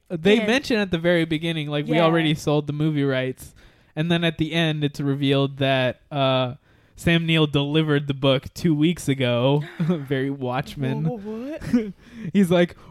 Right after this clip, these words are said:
Speaker 1: "Oh, the book was published two weeks ago."
Speaker 2: What part of Watchmen is that?
Speaker 1: At the end of Watchmen, he's like, "You can't do it." And then, um, the, uh, Ozymandias is like,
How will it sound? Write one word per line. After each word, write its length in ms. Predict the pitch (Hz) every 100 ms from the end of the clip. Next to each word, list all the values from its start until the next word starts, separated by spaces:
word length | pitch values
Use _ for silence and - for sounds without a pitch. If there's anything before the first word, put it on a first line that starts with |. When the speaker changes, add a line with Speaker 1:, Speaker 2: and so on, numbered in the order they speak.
| -
Speaker 1:
"Oh, 480 | 185 202 170 139
the 180 | 147 185
book 260 | 180 339 349
was 200 | 175 156
published 600 | - 320 254 151 - -
two 360 | - 294 330 -
weeks 380 | 359 453 -
ago." 340 | 190 170 156 -
Speaker 2:
What 120 | 269 254
part 120 | 359
of 60 |
Watchmen 360 | 269 320 - 190
is 120 | 180 -
that? 200 | - -
Speaker 1:
At 140 | 180
the 120 | 190 202
end 220 | 156 170
of 140 | 165
Watchmen, 720 | 135 131 147 165 151 156 160 170 214 -
he's 160 | 190
like, 320 | 165 165 156 - -
"You 200 | 208 254
can't 320 | - 185 151
do 220 | 147 170 180
it." 160 | 185
And 160 | 165 165
then, 240 | 170 165 156
um, 600 | 175 165 151 151 139 147 160
the, 460 | 170 165 151 131 _ -
uh, 300 | 160 147 143 -
Ozymandias 680 | 151 147 143 139 143 143
is 120 | 147 139
like, 240 | 143 151